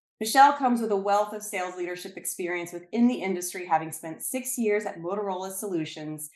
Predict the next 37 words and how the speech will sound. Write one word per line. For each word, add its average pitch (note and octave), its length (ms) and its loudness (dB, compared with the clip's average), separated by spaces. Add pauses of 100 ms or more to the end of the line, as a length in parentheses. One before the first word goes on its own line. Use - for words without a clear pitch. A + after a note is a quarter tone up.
(200)
and G3 180 -2
fourteen B3 460 -2
years F#3+ 340 -4
at D#3+ 140 -6
the E3+ 80 -8
reseller D#3 580 -4
level. - 460 -12 (440)
Prior A#3+ 300 6
to D4+ 80 2
this, F#3+ 320 0
Michelle A3 460 0
spent G#3 320 -4
more G3 160 -2
than G3 220 -8
ten A#3+ 340 0
years F#3+ 320 0
in E3+ 160 -4
transportation F#3+ 840 -6 (100)
and A#3 220 2
logistics F#3 580 -6
with E3+ 160 -12
Canadian A3+ 480 -2
Pacific F3 520 -6 (340)
and F3 180 -2
T E3 220 -10
and E3+ 100 -8
T F3+ 240 -12
Freight. - 300 -8 (380)
In G3+ 240 0
all C#4+ 220 10
cases, E3+ 460 -6
Michelle's G3+ 480 -2
strategic F4 600 -2
approach D#3+ 540 -4
and G#3+ 300 2
leadership A#3+ 480 -4
skills D3+ 400 -4